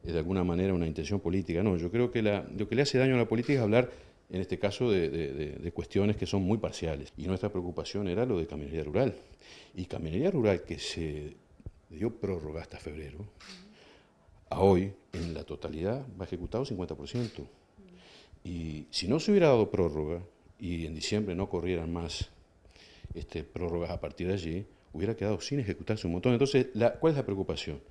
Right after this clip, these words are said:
Para nosotros es la ejecución, la posibilidad de ejecución. Queremos ser muy justos con esto, porque si no es mirar, este, ya el cuarto vaso lleno. Y, es, y eso le hace, creo que, bastante daño,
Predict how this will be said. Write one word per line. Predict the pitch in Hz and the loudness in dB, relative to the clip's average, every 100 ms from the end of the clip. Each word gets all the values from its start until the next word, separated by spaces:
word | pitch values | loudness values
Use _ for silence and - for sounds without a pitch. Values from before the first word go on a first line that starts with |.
| - - - - | -20 -20 -14 -2
Para | 95 98 | 0 2
nosotros | 120 147 151 | 2 4 2
es | |
la | 113 | 0
ejecución, | 78 71 - 98 85 | -4 -6 -4 -2 -2
la | 85 | -6
posibilidad | 78 - 87 101 | -6 -4 0 0
de | |
ejecución. | 78 73 - 73 - - | 0 -8 -10 -14 -16 0
Queremos | 92 104 107 | 4 4 4
ser | 110 | 4
muy | 120 | 2
justos | - 143 - 80 | 2 -2 -2 -4
con | 78 | -2
esto, | 80 - 151 165 - - - - _ | -4 -2 -4 -4 -12 -20 -20 -20 _
porque | 95 87 - | 0 2 0
si | - 107 | 0 6
no | 143 | 6
es | 151 | 6
mirar, | 123 120 135 123 - | 6 8 8 8 2
este, | 101 - | -4 -2
ya | 95 113 | 2 2
el | - | 4
cuarto | 113 110 - 80 | 6 4 2 -2
vaso | 80 - 71 | -2 -2 -6
lleno. | 78 71 - - - - - - - - - - - | -4 -6 -8 -18 -20 -20 -20 -20 -20 -20 -20 -20 -16
Y, | 90 90 87 | -8 -2 -2
es, | 85 | 0
y | 98 - 98 | -2 0 -2
eso | 110 | 2
le | 101 | 2
hace, | 101 107 | 4 2
creo | 107 104 | 4 6
que, | 104 | 6
bastante | 95 - 101 101 | 4 2 2 6
daño, | 98 98 92 | 6 4 0